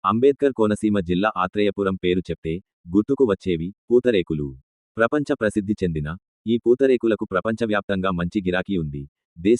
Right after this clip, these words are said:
విదేశాల్లో రుచిలో దీనికి దీన్నే సాటి అంటూ పూతరేకుల రుచిని ఆస్వాదిస్తూ ఉంటారు. ఈ డిమాండ్ని దృష్టిలో పెట్టుకుని అనేక మంది వ్యాపారులు కల్తీ నెయ్యి వాడుతూ లాభాల కోసం పూతరేకుల క్వాలిటీని దెబ్బతీస్తున్నారు.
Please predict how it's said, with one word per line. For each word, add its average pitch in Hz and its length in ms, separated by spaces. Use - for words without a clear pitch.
విదేశాల్లో 90 600
రుచిలో 135 360
దీనికి 104 360
దీన్నే 101 340
సాటి 98 320
అంటూ 87 320
పూతరేకుల 127 520
రుచిని 98 380
ఆస్వాదిస్తూ 92 540
ఉంటారు. 76 480
ఈ 123 120
డిమాండ్ని 123 440
దృష్టిలో 113 400
పెట్టుకుని 87 520
అనేక 123 260
మంది 117 240
వ్యాపారులు 98 480
కల్తీ 92 300
నెయ్యి 90 240
వాడుతూ 85 440
లాభాల 95 360
కోసం 104 320
పూతరేకుల 101 580
క్వాలిటీని 87 520
దెబ్బతీస్తున్నారు. 82 880